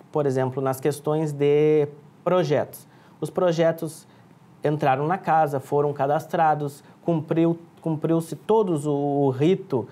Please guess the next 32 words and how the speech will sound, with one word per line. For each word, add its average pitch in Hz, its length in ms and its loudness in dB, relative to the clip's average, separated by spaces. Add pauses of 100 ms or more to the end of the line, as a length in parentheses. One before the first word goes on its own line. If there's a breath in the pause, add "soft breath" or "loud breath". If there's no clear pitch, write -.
(300 loud breath)
dos, 143 160 -2
dos 131 420 -4
projetos, 147 480 0
foi 147 120 0
pra 139 100 -6
procuradoria, 131 800 -2
assessoria 120 460 -4
técnica, 139 580 -2
as 110 80 -10
comissões, 156 640 -4 (500 loud breath)
ele 180 280 4
é 143 260 2 (640)
incluído 156 680 0 (320 loud breath)
na 143 220 0
próxima 147 500 0
sessão. 117 380 -6 (440 loud breath)
Obviamente 175 640 0
que 156 200 -2
se 160 120 -4
a 139 80 2
próxima 139 400 -2
sessão 135 380 -4
já 131 100 -2
tá 139 220 0
com 147 100 -8
uma 143 140 -2
pauta 143 560 -2 (260 loud breath)
extensa, 151 600 -2
de 131 140 -2
maneira 135 340 0
que 147 140 -6
não 165 340 0